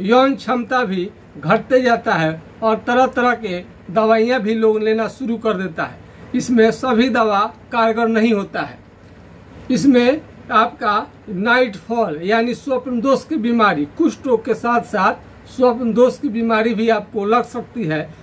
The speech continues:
पथरी की शिकायत हो सकती है, गिल्टी भी आपको आ सकता है।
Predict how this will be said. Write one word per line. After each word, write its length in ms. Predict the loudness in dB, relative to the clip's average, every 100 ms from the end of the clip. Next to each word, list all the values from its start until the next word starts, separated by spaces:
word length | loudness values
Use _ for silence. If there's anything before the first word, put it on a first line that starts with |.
| -20 -6 -2
पथरी 340 | 0 4 4
की 140 | 4
शिकायत 480 | -2 -4 0 2 2
हो 80 | -2
सकती 340 | -4 -6 -6
है, 180 | -4 -4
गिल्टी 340 | -2 -2 0 0
भी 160 | 2 2
आपको 500 | 0 -4 -4 -4 -4 -14 -6
आ 120 | -4 -4
सकता 380 | -6 -10 -6
है। 180 | -6 -8